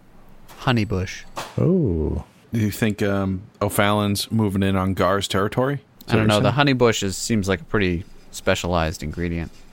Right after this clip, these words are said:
Speaker 3: Well, this tastes good. It's refreshing.
Speaker 2: This is a killer summer beer.
Speaker 3: Yeah. Definitely check out the O'Fallon Brewery. They've got some really cool beers. Highly recommend checking them out.
Speaker 1: Okay. So, uh, what do we got going on this week?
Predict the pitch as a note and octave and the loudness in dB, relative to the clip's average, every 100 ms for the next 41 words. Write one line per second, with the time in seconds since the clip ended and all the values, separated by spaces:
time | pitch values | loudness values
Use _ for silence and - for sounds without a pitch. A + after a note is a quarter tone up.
0 | - - - F#2+ F2+ - - - - B2+ | -20 -10 -4 -2 -2 -6 -20 -10 0 2
1 | C#3 D#4+ D4 - C#3 D4 - - - A2 | 2 2 0 2 2 2 -2 -4 0 0
2 | - D3 - A#2 - _ _ - B2+ A#2+ | 2 2 2 -4 -6 _ _ 0 2 2
3 | - A2+ G2 B2 G#2+ G#2 G#2 G2+ - _ | 4 4 4 2 2 2 2 0 -4 _
4 | - F#2+ G#2+ A2 - _ _ _ _ - | -6 -2 0 0 -4 _ _ _ _ -20
5 | - A#2+ - B2 G#2 A#2 - G2 F2+ G2 | -2 0 0 0 0 -2 0 0 0 -2
6 | F2+ - F#2 F2+ F2 F#2 F2 F2+ E2+ E2 | -2 0 0 0 -2 0 0 0 0 -2
7 | - - - G#2 F#2+ F#2 G#2 F2+ F2 E2+ | -4 -10 -4 -2 2 0 0 0 0 -2
8 | G2 F2 F#2+ F2+ F2 - - - _ - | -2 -2 0 0 -2 -2 -6 -10 _ -10
9 | - A2+ A2 G#2+ A2+ G#2+ A#2+ A2 B2 A2+ | -2 0 2 0 0 0 0 0 0 0
10 | A2 A2 - - _ - - - F#3 F3 | 0 0 -2 -6 _ -20 -14 0 2 6
11 | F#3+ G#2+ G2+ - - C#3+ C#3 C3+ C3 C3 | 4 2 -6 -10 0 4 6 6 6 6
12 | C3 B2 D3+ E3+ E3+ D#3 C#3+ C#3 C3+ E3 | 4 2 2 4 4 4 2 4 4 4
13 | A2 - F2+ E2+ - | 0 -2 -2 -2 -6